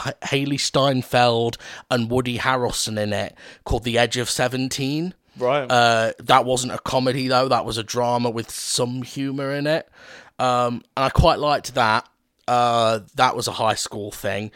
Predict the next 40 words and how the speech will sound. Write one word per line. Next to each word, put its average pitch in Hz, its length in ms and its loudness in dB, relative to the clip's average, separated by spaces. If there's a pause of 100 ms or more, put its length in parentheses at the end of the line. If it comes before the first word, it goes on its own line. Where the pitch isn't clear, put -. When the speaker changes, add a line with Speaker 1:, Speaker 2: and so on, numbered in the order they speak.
(240)
Speaker 1:
and - 80 -6
I 110 40 0
was 107 120 -2
probably 120 320 -6
twenty-six, - 1120 -4
twenty-seven 143 640 -2
when 151 140 0
that - 180 -4
came 156 240 -2
out. 165 300 -2 (100)
Speaker 2:
I'd 143 140 -12
say 175 180 -2 (120)
Detention 151 520 -8
was 110 140 -8
probably 107 300 -8
a 104 60 -4
late 107 240 -4
one 104 140 -8
for 113 100 -16
you 110 60 -6
as 107 80 -10
well, 120 120 -4
'cause - 120 -20
that 120 160 -6
came 120 180 -10
out 117 80 -10
in - 60 -18
twenty 117 260 -10
twelve. 95 680 -8 (180)
Speaker 1:
Uh, 117 380 0
I 127 160 2
Speaker 2:
So 107 60 -2
that's 117 100 0
Speaker 1:
saw 131 120 2
Speaker 2:
only 127 120 0
about 120 160 0
Speaker 1:
Det-, 156 80 -4
Speaker 2:
ten 123 160 -8
years 107 180 -10
old. 92 380 -6